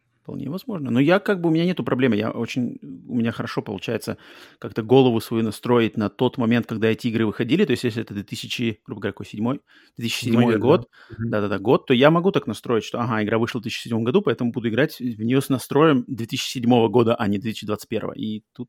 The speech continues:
Speaker 1: я как бы
Speaker 2: Мгм.
Speaker 1: в себе, в себе
Speaker 2: Отмотал?
Speaker 1: уверен. Да-да-да.
Speaker 2: Ладно, окей.
Speaker 1: Поэтому
Speaker 2: Ну, интересно,
Speaker 1: посмотрим,
Speaker 2: интересно. Не-,
Speaker 1: посмотрим, как это пойдет.
Speaker 2: неожиданный
Speaker 1: Буду
Speaker 2: выбор.
Speaker 1: рассказывать.
Speaker 2: Я,
Speaker 1: Буду
Speaker 2: я жду,
Speaker 1: рассказывать.
Speaker 2: да. Окей.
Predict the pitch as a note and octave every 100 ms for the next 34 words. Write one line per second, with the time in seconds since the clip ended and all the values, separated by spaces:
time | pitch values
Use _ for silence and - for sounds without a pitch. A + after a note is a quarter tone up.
0 | - G#2+ A2+ A2 G#2 - A2 A2 G#2 A#2
1 | C#3 G2+ B2 _ _ _ B2 A2+ A2+ G#2
2 | - - - C3 C3 D3 A#2 C3 B2+ C3
3 | - C3 C3 C3 C3+ D3+ - C3+ - C3
4 | C3 B2+ B2 - - C3+ B2+ B2+ - -
5 | _ C3+ B2+ C3 B2 C3 B2+ B2+ C3 A#2+
6 | - _ _ _ _ - A#2+ A#2+ A#2 A#2
7 | A#2+ A#2+ A#2 - _ _ _ _ - B2
8 | B2 D3